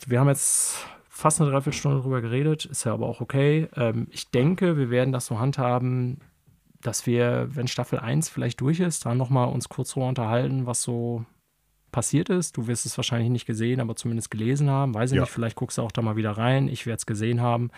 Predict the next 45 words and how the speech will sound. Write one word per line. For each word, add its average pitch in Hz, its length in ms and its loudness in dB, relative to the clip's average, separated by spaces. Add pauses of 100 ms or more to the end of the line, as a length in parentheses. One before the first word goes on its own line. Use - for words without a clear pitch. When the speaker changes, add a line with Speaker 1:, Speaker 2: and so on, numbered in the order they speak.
(440)
Speaker 1:
Also 104 180 2
wir 107 60 0
werden 113 180 6
hier 113 140 4
jetzt 113 200 0
nicht 107 140 -2
einen 117 80 2
Herr 107 100 0
der 110 120 0
Ringe-Podcast 127 640 -2
draus 123 160 -2
machen. 120 200 0
Keine 110 220 -2
Sorge, 113 280 0
liebe 123 200 -2
Zuhörenden. 120 600 0
Und 110 200 -4
wer 107 120 -4
keinen 110 160 0
Bock 110 160 -4
drauf 113 260 -4
hatte, - 160 -6
konnte 160 380 -2
ja 185 80 -4
auch 143 100 -4
schon 156 160 0
lange 135 200 4
wegschalten, 107 500 -2
denn 110 160 -4
das - 340 -8 (400)
ist - 300 -2
und 131 120 -4
soll 123 200 0
ja 117 100 0
das 123 180 -4
letzte - 440 -2
Thema 104 340 -2
dieser 104 300 -4
Episode 101 420 -4
gewesen 98 300 -6
sein. 110 320 -8 (100)
Speaker 2:
Exakt. - 1040 -4 (1600)
Speaker 1:
Ja, 156 180 4 (380)
dementsprechend, 131 460 2
Manuel, 202 480 4